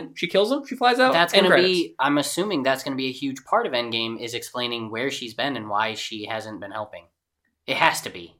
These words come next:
Speaker 2: Like, I'm sure Captain Marvel does it in a way. 'Cause I know Captain Marvel time jumps around a little bit after the end of the movie or something.
Speaker 1: I will, uh, not answer that question.
Speaker 2: Okay,
Speaker 1: But
Speaker 2: so
Speaker 1: there is, you do know in Captain Marvel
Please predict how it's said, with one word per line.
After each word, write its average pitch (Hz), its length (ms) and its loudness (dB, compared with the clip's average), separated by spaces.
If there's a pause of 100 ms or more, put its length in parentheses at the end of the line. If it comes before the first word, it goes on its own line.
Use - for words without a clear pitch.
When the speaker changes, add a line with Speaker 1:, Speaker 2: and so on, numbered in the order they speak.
(160)
Speaker 2:
Like, 139 160 0
I'm 156 140 6
sure 180 220 4
Captain 147 360 2
Marvel 143 340 8
does 151 220 4
it 160 80 0
in 160 80 -2
a 160 80 0
way. 180 300 -4 (360)
'Cause 131 220 -2
I 127 100 4
know 123 140 2
Captain 120 280 -2
Marvel 113 340 0
time 123 260 -4
jumps 127 200 -8
around 127 240 -4
a 123 60 -8
little 131 180 -8
bit 131 360 -6
after 123 320 -6
the 127 80 -4
end 127 180 -2
of 127 60 -10
the 127 80 -10
movie 131 260 -6
or 131 60 -8
something. 147 380 -8 (960)
Speaker 1:
I 160 200 8
will, 156 600 6
uh, 143 260 2 (280)
not 147 400 4
answer 143 220 -2
that 143 160 2
question. 131 320 4
Speaker 2:
Okay, - 140 -14
Speaker 1:
But 151 120 10
Speaker 2:
so 170 100 10
Speaker 1:
there 151 160 10
is, 151 460 6
you 160 240 -4
do 170 160 2
know 156 340 8
in 147 220 2
Captain 143 320 2
Marvel 139 520 0